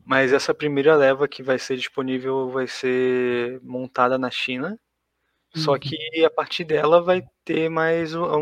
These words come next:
Speaker 1: a, a, vai ser montado no Brasil, então, assim, não sei se vai ter mudança de preço, mas isso já contribui pro, pra caber mais do bolso brasileiro.
Speaker 2: É, não, com certeza. Essa, sim, essa primeira leva lá, a gente, eu acho que tem até na entrevista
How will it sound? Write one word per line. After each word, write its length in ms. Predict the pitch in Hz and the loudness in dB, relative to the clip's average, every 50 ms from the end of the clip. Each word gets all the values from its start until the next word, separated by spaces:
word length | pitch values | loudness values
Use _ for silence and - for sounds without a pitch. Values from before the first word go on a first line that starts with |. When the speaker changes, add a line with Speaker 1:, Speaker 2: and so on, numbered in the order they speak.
| 156 156 151 | -2 -2 -4
Speaker 1:
a, 40 | 147 | -2
a, 520 | 139 143 143 143 139 139 139 135 131 131 123 123 | 0 0 0 0 0 -2 -4 -6 -6 -8 -10 -6
vai 120 | 123 139 135 | -4 -4 -4
ser 120 | - 151 | -4 -4
montado 240 | 151 143 147 147 147 | -4 -4 -2 -2 -2
no 100 | 151 151 | -2 2
Brasil, 480 | 160 165 165 165 156 143 143 143 147 156 | 6 6 6 6 4 0 -2 -4 -4 -4
então, 420 | 160 151 - 156 156 160 160 147 - _ _ - _ _ | -4 -4 -4 -4 -4 -4 -8 -10 -14 _ _ -20 _ _
assim, 220 | _ 151 - - 160 | _ -8 -6 -4 -4
não 180 | 151 151 156 | -4 -4 -4
sei 200 | 147 - - 160 | -4 -2 -2 -2
se 120 | - - 165 | -2 -2 2
vai 160 | 160 165 156 | 2 2 2
ter 180 | 160 - 156 151 | 2 -2 -6 -4
mudança 380 | 156 156 147 147 143 - - | -4 -4 -2 -2 -2 -2 -4
de 120 | 151 160 - | -8 -8 -8
preço, 360 | - 139 143 147 - - - | -6 -4 -4 -4 -4 -4 -6
mas 540 | 165 156 156 160 165 165 165 - - - - _ _ _ _ _ _ _ _ - _ - - _ - | -4 -2 0 0 0 -2 -4 -10 -16 -16 -18 _ _ _ _ _ _ _ _ -20 _ -20 -20 _ -10
isso 240 | 147 143 - 165 | -8 -6 -4 2
já 120 | 143 165 156 | 4 2 4
contribui 540 | - - - - - - 143 - 143 147 147 | 2 0 -6 -6 -6 -6 -2 -2 -2 -2 -2
pro, 500 | - - 160 165 160 160 160 160 156 147 - | -4 -4 -2 -2 0 0 -2 -2 -4 -4 -6
pra 80 | - | -6
caber 320 | 151 - 175 170 151 147 143 | 2 2 4 6 6 4 4
mais 140 | 147 143 135 | 2 -2 -4
do 80 | 156 | -2
bolso 240 | 139 139 143 - 147 | -2 -2 -2 -2 0
brasileiro. 500 | 147 156 160 180 208 190 131 113 120 123 _ _ _ _ _ _ _ _ _ _ _ _ _ _ _ - | 0 0 0 0 -2 -6 -6 -8 -10 -14 _ _ _ _ _ _ _ _ _ _ _ _ _ _ _ 0
Speaker 2:
É, 240 | 196 220 226 214 190 | 2 4 4 4 4
não, 200 | 202 208 196 175 | 4 2 2 0
com 140 | - - 147 | 0 -4 -4
certeza. 640 | - - 170 165 - 190 190 170 151 156 147 143 - - _ _ _ _ _ - | -2 -2 -2 0 0 0 0 0 0 -4 -6 -8 -10 -18 _ _ _ _ _ -4
Essa, 280 | 151 - - 156 135 - | -2 0 0 0 0 0
sim, 240 | - - 190 170 | -2 0 0 0
essa 160 | 151 143 - 147 | 0 -2 -4 -6
primeira 360 | - - 165 160 156 160 160 | -4 -2 0 2 4 4 6
leva 340 | 156 151 147 151 147 156 156 | 6 6 6 4 4 2 0
lá, 300 | 156 143 131 131 139 151 | 2 2 2 2 2 2
a 60 | 156 | 0
gente, 360 | 147 - 151 139 - - 160 | 0 -4 -6 -10 -8 -10 -6
eu 120 | 160 156 | -2 -2
acho 140 | 156 151 - | -2 -2 -2
que 80 | - 160 | -6 -6
tem 140 | - 156 151 | -4 -4 -2
até 180 | 143 156 160 | -2 -2 -2
na 60 | 170 | 0
entrevista 720 | 170 170 165 - 160 143 131 143 143 143 - - - 127 120 | 0 -2 0 0 0 0 0 -2 -6 -6 -8 -8 -8 -8 -8